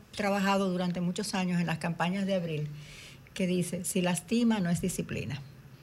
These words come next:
¿Por qué queremos que las familias entiendan ese límite, esa, esa línea que no debemos pasar? Si lo que yo hago lastima la autoestima, la seguridad,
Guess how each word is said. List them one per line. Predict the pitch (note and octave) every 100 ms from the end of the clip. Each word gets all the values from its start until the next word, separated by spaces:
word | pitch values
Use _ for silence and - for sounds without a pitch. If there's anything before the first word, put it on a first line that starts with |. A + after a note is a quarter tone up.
| - - - - - - - - - -
¿Por | G3 F3
qué | - G#3+ B3 B3
queremos | - G3 G3+ G#3+ A3+
que | A3
las | G3 F3+
familias | F#3 F3 F#3 G3+
entiendan | F#3+ F3+ F#3+ F#3+ F3+
ese | F3 G#3+
límite, | F#3 A3+ B3+ A#3 E3+ C#3+ D3 -
esa, | F3+ - A3+ A3
esa | G3+ - A3+
línea | G#3+ A3+ B3 F3+ D3+ D3
que | F3+
no | F#3
debemos | F#3 F3+ F3+ E3+
pasar? | D#3+ - B2 C3+ - - - - - - -
Si | - - B3 B3+
lo | A#3+ A3
que | A3 G#3
yo | A3+ A#3+
hago | G#3+ G#3 F3+ D#3 D3+
lastima | G3 F#3+ - - - C#4 B3+ F3 B2+ D3+ - - -
la | F3
autoestima, | D3+ D#3+ D3 - D3+ D#3 D#3 D3+ D3 D3+ -
la | E3 D#3
seguridad, | E3 D3 D3 D3 C#3+ D3+ D#3 D#3 D3+ D3